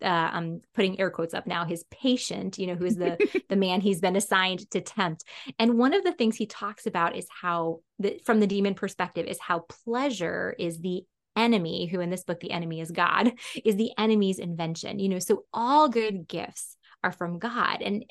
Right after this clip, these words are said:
Speaker 1: and Screwtape in, in this book, he says, you know, all we can do is distort and pervert this. And so we don't want our kids' first exposure to the idea of,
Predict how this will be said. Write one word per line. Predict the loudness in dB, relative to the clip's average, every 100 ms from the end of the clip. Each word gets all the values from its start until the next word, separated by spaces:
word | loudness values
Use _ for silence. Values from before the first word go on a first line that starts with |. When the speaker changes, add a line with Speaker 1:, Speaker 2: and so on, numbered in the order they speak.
| -4
Speaker 1:
and | -4
Screwtape | -4 -2 0 0 2 0 -2
in, | -4 -4 -6
in | -4 -4
this | -6
book, | -12 -2 2 2 0 -10 -16 -4
he |
says, | 2 4
you | 4
know, | 0
all | 0 0 2 4 4
we | 2 -4
can | -4 -6
do | -2 -2 -2
is | -4 -6
distort | -8 -10 -10 -8 -8 -6 -8 -8
and | -10 -10
pervert | -10 -8 -8 -6 -8 -8 -12 -20 _ -12
this. | -8 -8 -8 -16 -20 -6
And | -4
so | 2 0
we | 2 0
don't | 0 0 0
want | -2 0 0 0
our | -2 -6
kids' | -8 -12 -4 -4 -4 -12
first | -20 -8 -4 -4 -6 -10
exposure | -10 -10 -12 -8 -6 -6 -6 -8 -8 -10 -14 -20 _ -6
to | 2
the | 4
idea | 4 2 2 2 2 0
of, | -6 -8